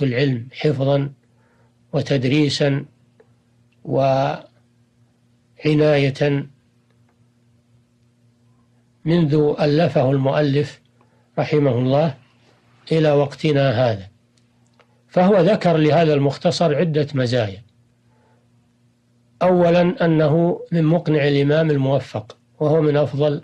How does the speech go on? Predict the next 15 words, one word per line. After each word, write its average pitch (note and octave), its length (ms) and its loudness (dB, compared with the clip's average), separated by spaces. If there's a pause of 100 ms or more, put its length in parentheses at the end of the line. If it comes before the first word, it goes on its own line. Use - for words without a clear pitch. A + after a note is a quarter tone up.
كتب C#3+ 280 -4
المذهب. A#2+ 420 -2 (2000)
ثانيا، F#3 440 2
أنه F3 420 2
على D#3+ 200 2
قول D#3 440 0
واحد، A#2+ 380 -2 (1700)
وسلم E3 440 0
من D3+ 360 2 (1200)
الخلاف D3 800 -2
الذي C#3+ 380 2
يشتت D3+ 480 -4
فهم، C#3+ 420 -2 (320)
ذهن D3 420 0
الطالب. C3 440 -2